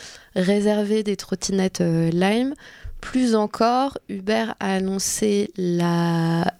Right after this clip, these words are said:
en début de cette semaine, donc le onze juin dernier, lors de sa conférence, euh, Uber, euh, Elevate, le lancement d'ici deux mille vingt-trois d'un service de taxi volant Uber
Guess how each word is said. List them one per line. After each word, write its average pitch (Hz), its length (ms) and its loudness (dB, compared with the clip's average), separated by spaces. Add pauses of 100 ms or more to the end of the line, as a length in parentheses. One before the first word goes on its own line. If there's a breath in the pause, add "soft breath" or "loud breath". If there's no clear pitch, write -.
(120)
en 175 160 0 (220)
début 220 360 0
de 170 840 2
cette 202 240 0
semaine, 226 560 0
donc 180 180 -2
le 180 140 2 (140)
onze 226 180 2
juin 202 300 0
dernier, 190 600 0
lors 190 200 0
de 180 100 -4
sa 190 160 -2
conférence, 190 640 -2
euh, 165 380 2
Uber, 196 420 0
euh, 170 320 2 (140)
Elevate, 190 720 0 (420 loud breath)
le 247 240 4
lancement 214 540 -2
d'ici 202 500 -2
deux 196 220 -2
mille 214 240 2
vingt-trois 185 540 0
d'un 196 120 -2
service 185 540 -2
de 196 240 -2
taxi 214 600 -2 (120)
volant 185 480 0 (560 loud breath)
Uber 208 420 2